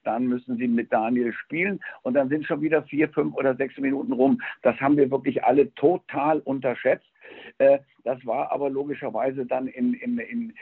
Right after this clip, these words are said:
dadurch, dass wir an den drei aufeinanderfolgenden Tagen, äh, aufgezeichnet haben, war das leider halt überhaupt nicht mehr möglich, irgendwie auch nur zu korrigieren.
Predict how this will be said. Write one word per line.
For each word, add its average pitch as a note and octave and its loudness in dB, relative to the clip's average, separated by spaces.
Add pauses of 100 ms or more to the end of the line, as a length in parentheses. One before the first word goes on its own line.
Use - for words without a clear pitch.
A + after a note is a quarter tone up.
(360)
dadurch, B2+ 6
dass C3+ -2
wir B2 -2
an A#2+ -2
den A#2+ -4
drei A2+ 2
aufeinanderfolgenden A#2+ -4
Tagen, A#2 -8 (600)
äh, B2 2
aufgezeichnet B2+ -4
haben, A#2+ -2 (240)
war G#2+ -2
das B2 4
leider B2 2
halt A#2 -6
überhaupt B2 -2
nicht A#2 -6
mehr A2+ 0
möglich, A2 -2
irgendwie A#2+ 2
auch A2 0
nur A2+ -2
zu B2+ 0
korrigieren. A#2 4